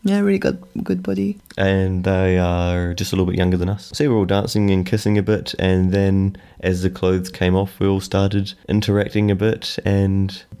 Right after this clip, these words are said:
Speaker 2: shifted from the couch to the bed, and we just had an amazing time playing with
Speaker 1: Oh, it
Speaker 2: them.
Speaker 1: was so good.
Speaker 2: It was
Speaker 1: There was a really good connection there.
Speaker 2: Yeah, there was a great four-way connection.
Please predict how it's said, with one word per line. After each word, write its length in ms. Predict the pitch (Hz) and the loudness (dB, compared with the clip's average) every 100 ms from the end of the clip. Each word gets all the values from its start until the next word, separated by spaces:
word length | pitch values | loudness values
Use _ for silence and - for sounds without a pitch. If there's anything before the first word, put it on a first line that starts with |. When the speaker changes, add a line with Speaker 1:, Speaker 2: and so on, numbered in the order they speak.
| - | -6
Speaker 2:
shifted 400 | - - - 78 | -2 -2 -2 0
from 200 | 78 80 | 2 2
the 80 | |
couch 460 | 76 - 95 107 - | 2 2 2 0 -8
to 120 | - | -4
the 80 | 90 | -2
bed, 420 | 85 95 95 92 - - | 0 2 0 -2 -8 0
and 100 | 90 | 2
we 60 | |
just 120 | 87 92 | 2 0
had 120 | 92 | 2
an 160 | 85 | 2
amazing 440 | 85 87 87 87 90 | 4 4 2 2 0
time 280 | 92 92 92 | 2 2 2
playing 240 | 98 107 | 0 2
with 80 | 98 | 2
Speaker 1:
Oh, 40 | |
it 40 | 92 | 0
Speaker 2:
them. 80 | 90 | 0
Speaker 1:
was 160 | 175 | -2
so 100 | - | -6
good. 280 | 175 156 156 - | -6 -6 -6 -12
Speaker 2:
It 80 | - | -4
was 80 | 202 | -2
Speaker 1:
There 100 | 202 | 0
was 160 | 208 | 2
a 140 | 196 185 | 2 2
really 140 | 185 | 2
good 180 | 180 175 | 0 -2
connection 460 | 180 165 - 175 | -2 -4 -4 -6
there. 180 | 160 165 - - | -4 -6 -8 -10
Speaker 2:
Yeah, 180 | - 87 | 0 2
there 100 | 85 | 2
was 80 | 82 | 0
a 60 | |
great 260 | 87 90 87 | 0 0 0
four-way 240 | - 82 | -2 -2
connection. 600 | 82 90 90 - 92 92 | -2 -4 -6 -4 -6 -6